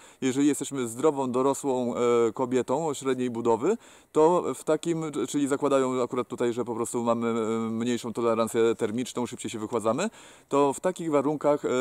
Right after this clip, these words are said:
wyśpisz się, e, komfortowo, będzie ci ciepło. Następna i przykładowo ten lidlowski, ten lidlowski plecak ma temperaturę komfortu, T-komf, e, oznaczoną na poziomie plus trzy stopnie.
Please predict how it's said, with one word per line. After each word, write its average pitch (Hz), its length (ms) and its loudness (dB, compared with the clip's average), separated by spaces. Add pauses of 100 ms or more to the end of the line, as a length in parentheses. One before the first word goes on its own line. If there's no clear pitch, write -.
(160)
wyśpisz 139 720 -4
się, 202 380 0 (440)
e, 131 220 2
komfortowo, 175 720 2
będzie 147 320 2
ci - 140 -8
ciepło. 90 420 -2 (420)
Następna 170 720 0 (100)
i 165 80 -4
przykładowo 165 360 2
ten 165 160 0
lidlowski, 156 400 2
ten 127 380 0
lidlowski 131 580 0
plecak 175 420 0
ma 147 160 2
temperaturę 160 600 2
komfortu, 165 680 0 (400)
T-komf, 175 560 2
e, 143 220 4
oznaczoną 175 480 0
na 170 100 -2
poziomie 170 380 0
plus 185 300 -2
trzy 170 320 2
stopnie. 113 460 -2